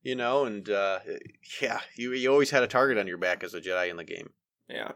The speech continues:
Speaker 2: and, like, it makes sense that, you know, everyone's gonna wanna become a Jedi or Sith or whatever. Like, everyone's gonna wanna have force, force powers, so you gotta make it hard to get,
Speaker 1: Mm-hmm.
Speaker 2: but that just seems insane.
Speaker 1: Yeah, it was a lot. And, and it was funny, too, because,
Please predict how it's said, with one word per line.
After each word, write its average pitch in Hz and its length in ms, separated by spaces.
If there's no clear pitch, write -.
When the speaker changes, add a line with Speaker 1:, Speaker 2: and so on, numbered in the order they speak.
Speaker 2:
and, 123 100
like, 117 180
it 131 80
makes 151 300
sense 127 320
that, 127 280
you 127 120
know, 117 140
everyone's 165 500
gonna 131 180
wanna 120 160
become 120 220
a 117 60
Jedi 110 440
or 110 60
Sith 113 340
or 110 140
whatever. 110 380
Like, 104 180
everyone's 143 280
gonna 120 180
wanna 123 160
have 147 160
force, 156 320
force 160 240
powers, 180 520
so - 120
you 135 60
gotta 156 160
make 123 160
it 113 60
hard 139 260
to 117 80
get, 110 320
Speaker 1:
Mm-hmm. 107 80
Speaker 2:
but 113 240
that 127 200
just 123 140
seems 113 380
insane. 117 500
Speaker 1:
Yeah, 98 160
it - 120
was 110 140
a 104 80
lot. 90 380
And, 120 160
and 127 200
it 117 80
was 110 200
funny, 156 320
too, 139 260
because, 101 480